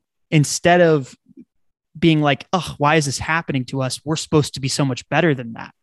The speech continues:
If you're supposed to be so much better than that, fix it. Go work, use it as fuel, work on what you need to work on. And for us, like, specific to the game, one thing we praised the team for last week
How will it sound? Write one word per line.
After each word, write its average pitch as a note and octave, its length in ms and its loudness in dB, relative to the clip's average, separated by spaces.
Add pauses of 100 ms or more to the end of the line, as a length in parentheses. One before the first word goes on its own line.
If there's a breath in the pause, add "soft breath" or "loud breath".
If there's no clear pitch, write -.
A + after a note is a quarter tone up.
(560)
If - 160 -2
you're F3 40 4
supposed - 300 2
to F3 80 0
be D3+ 40 6
so D3+ 120 2
much C3+ 180 2
better G#3 220 2
than G#3+ 160 2
that, C#3+ 240 -4 (880)
fix - 260 0
it. - 160 -8 (280)
Go G3+ 360 2
work, E3 460 0 (360 soft breath)
use G3+ 320 4
it F#3 100 4
as C#3+ 200 2
fuel, E3+ 600 0 (100)
work D3 320 -4
on D#3 200 -2
what D3 160 -4
you D3+ 220 -6
need D#3+ 260 -6
to C3 100 -12
work C#3+ 320 -6
on. C3 260 -6 (380 soft breath)
And C#3+ 160 2
for D3 160 0
us, G#3 240 0
like, B2+ 180 -4 (600)
specific D#3 480 0
to - 120 -2
the C3+ 60 2
game, D3+ 360 0
one C#3 240 2
thing C#3+ 220 0
we C3 120 0
praised C#3 380 -2
the C3 60 -6
team C3+ 280 -2
for B2 240 -8
last D3 400 -6
week C3 280 -10